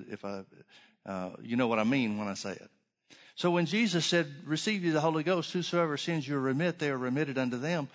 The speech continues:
Whosoever sins you retain, they're retained." What he's saying is, whosoever believes the words that you speak, the gospel that I'm sending you forth to preach,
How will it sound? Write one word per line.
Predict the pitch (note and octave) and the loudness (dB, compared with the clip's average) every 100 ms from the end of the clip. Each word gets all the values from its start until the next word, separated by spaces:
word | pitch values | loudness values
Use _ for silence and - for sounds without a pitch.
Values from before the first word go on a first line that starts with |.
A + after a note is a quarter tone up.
| - - | -16 -2
Whosoever | E3+ - D#3 C3 | 0 2 0 0
sins | B2+ D#3 C#3 | -2 -2 -2
you | C3+ | -2
retain, | B2 A#2+ E3 D3 | -2 0 -2 0
they're | C#3 | 0
retained." | B2+ A#2+ F#3+ E3+ C#3 - - | 0 0 0 0 -4 -10 -6
What | - G#3 | 0 0
he's | E3 | 2
saying | F#3 G#3 D#3+ | 0 0 0
is, | D3 | 0
whosoever | - F3+ F3 E3+ D#3 | 0 -2 2 2 2
believes | C#3 C#3+ F3 A3 E3 B2+ | 0 0 2 0 -2 -2
the | D3 | -2
words | C#3+ F3 C#3 | 0 -2 -2
that | C#3+ - | -4 -6
you | D3+ | -8
speak, | D3 B3+ G3+ | -8 -6 -6
the | - | -6
gospel | B2+ E3+ F#3+ - E3 | 2 4 2 0 -4
that | D3+ | 0
I'm | D3 C#3+ | 0 0
sending | - F#3+ E3 | -2 -2 -2
you | D#3 D#3+ | -2 -4
forth | - D#3+ D3+ | -4 -4 -4
to | C#3+ | -6
preach, | - B3+ G3+ - - | -6 -6 -8 -16 -20